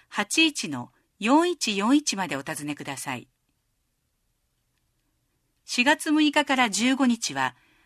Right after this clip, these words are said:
春の全国交通安全運動です。重点実施項目が三つあります。一、子どもと高齢者をはじめとする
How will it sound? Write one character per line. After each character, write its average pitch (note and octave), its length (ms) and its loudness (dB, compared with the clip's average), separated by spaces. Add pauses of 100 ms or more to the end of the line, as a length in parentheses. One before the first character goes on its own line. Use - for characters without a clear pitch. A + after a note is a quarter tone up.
春 E4 280 4
の G3+ 140 0
全 B3+ 260 2
国 A3 140 -2 (100)
交 C#4 220 0
通 C#4 280 0
安 B3+ 160 4
全 A3 280 0
運 A3 140 0
動 C#3+ 180 -8
で B2+ 140 -14
す。 - 220 -16 (1500)
重 C4 240 2
点 D4 260 6
実 C#4 140 2
施 B3 180 0
項 B3+ 200 -2
目 E3 260 -4
が C3 220 -4
三 E3 160 -6
つ - 240 -4
あ A3 80 4
り G3+ 120 -4
ま F3 120 -6
す。 - 200 -14 (1400)
一、 F#3 380 -4 (420)
子 - 140 -2
ど D#4 120 2
も D#4+ 160 4
と D#4 120 0
高 D4+ 240 4
齢 D4+ 200 2
者 F#3+ 200 2
を F3 40 0
は F3+ 140 -4
じ F3+ 120 -4
め G3 120 -2
と F#3 120 -8
す - 140 -8
る E3 180 -10